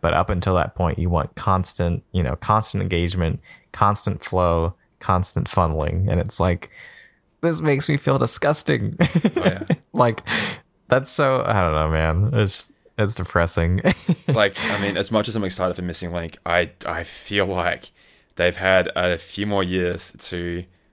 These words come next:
Speaker 2: really learn some lessons.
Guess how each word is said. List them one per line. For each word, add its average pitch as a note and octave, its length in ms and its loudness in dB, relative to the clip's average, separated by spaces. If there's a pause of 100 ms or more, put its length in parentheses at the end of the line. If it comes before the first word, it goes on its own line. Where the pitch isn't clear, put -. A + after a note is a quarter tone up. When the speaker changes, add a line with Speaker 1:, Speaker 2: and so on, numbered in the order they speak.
(140)
Speaker 2:
really F#2 720 2
learn F2 480 -2 (560)
some F#2 260 -6
lessons. F2 600 -4